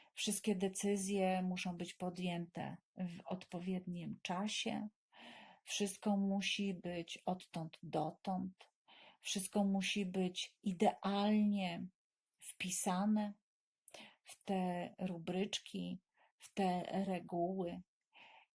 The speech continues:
i zastanawiacie się, czy te wszystkie wasze działania, które podjęliście, czy wy to zrobiliście,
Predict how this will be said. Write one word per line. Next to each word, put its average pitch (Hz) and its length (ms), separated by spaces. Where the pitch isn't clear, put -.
i 202 360
zastanawiacie 190 1000
się, - 400
czy 185 200
te 185 140
wszystkie 277 420
wasze 214 300
działania, 170 680
które 190 640
podjęliście, 185 840
czy 185 340
wy 180 160
to 349 220
zrobiliście, 196 960